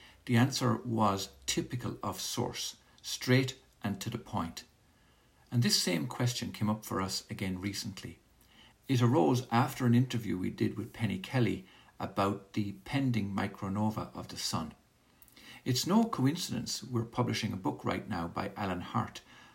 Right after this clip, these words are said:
called Surviving the Micronova, The Train is on the Tracks. And you can get that from Amazon.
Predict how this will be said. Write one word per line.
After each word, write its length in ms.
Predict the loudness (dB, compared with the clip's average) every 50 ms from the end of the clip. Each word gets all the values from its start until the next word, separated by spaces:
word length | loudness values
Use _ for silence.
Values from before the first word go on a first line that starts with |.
| _ _
called 380 | -6 0 0 2 2 0 -2 -4
Surviving 640 | -4 -4 -4 -2 0 2 2 4 4 4 4 2 0
the 80 | -2
Micronova, 720 | -4 -4 -6 -8 -8 -8 -8 -6 -6 -6 -8 -8 -10 -12 -12 -12 _ _ _ _ _ _ _ _ _
The 100 | -10 -8
Train 480 | -6 -2 2 4 4 6 4 2 0 -2
is 220 | -2 -4 -4 -4 -6 -8 -4
on 300 | -4 -2 -2 -4 -6 -10 -14 _ _ _ -12
the 80 | -10
Tracks. 560 | -8 -6 -6 -6 -8 -10 -10 -10 -10 -10 -10 -12 _ _ _ _ _ _ _ _ _ -20 -20 _ -20 -14 _
And 120 | 2 4
you 80 | 4 4
can 140 | 4 4 4
get 200 | 4 4 2 2
that 140 | -2 -8 -10
from 320 | -6 -6 -4 -4 -6 -6 -4 -4
Amazon. 500 | -4 -2 -2 -4 -6 -8 -8 -10 -12